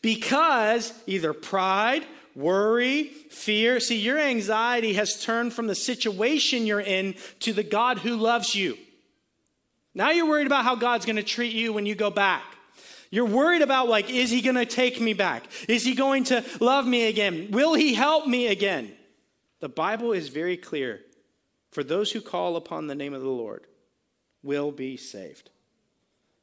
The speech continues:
Rescued. And so what happens here for Israel is they go,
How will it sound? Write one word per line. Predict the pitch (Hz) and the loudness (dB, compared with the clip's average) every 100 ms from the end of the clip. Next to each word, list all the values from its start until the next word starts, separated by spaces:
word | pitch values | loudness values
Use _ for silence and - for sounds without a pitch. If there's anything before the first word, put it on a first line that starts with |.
| _ _ _ _ _ _ _ _ _ _ _ _ _ _ _ _ _ _ _ _ _ - | _ _ _ _ _ _ _ _ _ _ _ _ _ _ _ _ _ _ _ _ _ -12
Rescued. | 147 160 - - 73 - _ _ _ _ _ _ _ _ _ _ _ _ _ _ _ - - | -8 -6 -6 -8 -16 -20 _ _ _ _ _ _ _ _ _ _ _ _ _ _ _ -20 -10
And | 151 | -4
so | - 165 | -2 -2
what | 165 | -2
happens | 226 - 240 196 139 139 - | -4 -6 -6 -8 -6 -6 -6
here | 147 131 165 | -4 -2 -4
for | - - - - 170 147 - - | -6 -18 -12 -2 0 0 -4 -8
Israel | 175 147 147 160 185 | -4 -4 -2 -2 -2
is | 160 170 - | -2 -6 -4
they | 160 165 | -4 -4
go, | 160 170 170 | -2 -4 -4